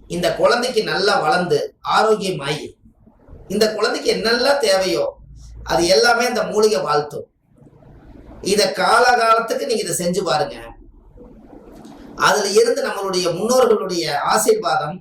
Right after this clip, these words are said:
அந்த மரத்துல வந்து தங்கிரும். அதோட ஆசீர்வாதம் நம்மளுக்கு கிடைக்கும். வருஷத்துல ஒரு நாள் நீங்க வச்ச மரத்தை போய் பார்த்துட்டு வாங்க.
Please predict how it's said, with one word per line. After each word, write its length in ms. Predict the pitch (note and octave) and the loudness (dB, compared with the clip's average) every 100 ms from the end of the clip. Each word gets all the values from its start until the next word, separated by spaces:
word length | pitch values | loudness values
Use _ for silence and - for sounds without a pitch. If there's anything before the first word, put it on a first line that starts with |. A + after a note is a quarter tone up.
| _ | _
அந்த 180 | E3+ D#3+ | -8 -6
மரத்துல 420 | D3+ G3+ A3 G3 | -2 0 0 -2
வந்து 140 | E3+ F3+ | -4 -6
தங்கிரும். 580 | C#3+ C#3+ C#3 B2+ A2 - _ - - - - - - - | -6 -4 -4 -6 -8 -10 _ -20 -20 -20 -20 -20 -18 -4
அதோட 220 | D#3+ D#3 | 0 2
ஆசீர்வாதம் 560 | D3 G#3+ A#3 E3+ E3 E3 | 2 2 2 2 -2 -4
நம்மளுக்கு 280 | C3+ - | -10 -12
கிடைக்கும். 340 | A#2 - - - _ _ _ - - | -12 -12 -16 -20 _ _ _ -20 -4
வருஷத்துல 500 | F3 A#3+ A#3+ B3 A#3 F#3+ | 2 2 0 -2 0 0
ஒரு 160 | E3 D#3 | -2 0
நாள் 240 | D3+ - E3+ - - _ _ _ | 0 0 -2 -6 -16 _ _ _
நீங்க 280 | D#3+ F#3+ G3+ | -4 -2 0
வச்ச 300 | F#3 F#3 C#4 | -2 0 0
மரத்தை 320 | F#3+ G3 G#3+ | 0 -2 -4
போய் 260 | - F3+ D3+ | -4 -4 -4
பார்த்துட்டு 300 | C#3+ C#3 C3+ | -4 -4 -6
வாங்க. 260 | A2+ A2 | -6 -8